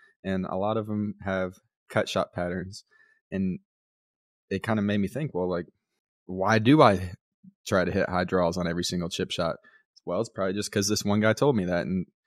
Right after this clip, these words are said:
it's okay that that worked. That works most of the time, but it just was a good reminder to not be so rigid in, um, a swing thought or a short game,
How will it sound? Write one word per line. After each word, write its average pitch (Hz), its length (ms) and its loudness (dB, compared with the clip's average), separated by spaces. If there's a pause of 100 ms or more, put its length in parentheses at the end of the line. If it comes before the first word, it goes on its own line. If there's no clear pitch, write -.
(180)
it's 98 120 -6
okay 127 300 6
that 131 160 4
that 117 200 6
worked. 139 440 0 (280)
That 101 160 4
works 123 340 0
most 110 260 0
of - 80 -18
the 101 80 0
time, 107 480 2 (300)
but 131 140 4
it 131 40 6
just 147 220 2 (220)
was 135 180 4
a 131 60 8
good 120 160 4
reminder 98 460 4
to - 160 -8
not 95 200 2
be 95 100 2
so 98 220 2
rigid 98 580 0 (460)
in, 87 300 0
um, 76 440 -6 (960)
a 98 80 0
swing 92 300 -2
thought 90 340 0
or 82 160 0
a 101 220 -4 (140)
short 95 260 -2
game, 90 200 -4